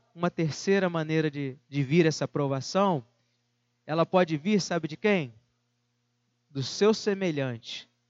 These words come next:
daquela pessoa que tá próxima a você. E aí a gente, "Caramba, fui traído, fui esfaqueado pelas costas."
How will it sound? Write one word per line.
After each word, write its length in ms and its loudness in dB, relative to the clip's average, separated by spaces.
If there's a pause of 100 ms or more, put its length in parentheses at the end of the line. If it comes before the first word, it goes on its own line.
daquela 300 -8
pessoa 400 -6
que 60 -20
tá 160 -10
próxima 560 0
a 40 -4
você. 500 -6 (760)
E 80 -14
aí 220 0
a 60 0
gente, 540 -10 (600)
"Caramba, 460 -2
fui 220 -2
traído, 680 -4
fui 180 -6
esfaqueado 800 -2
pelas 380 -6
costas." 680 -4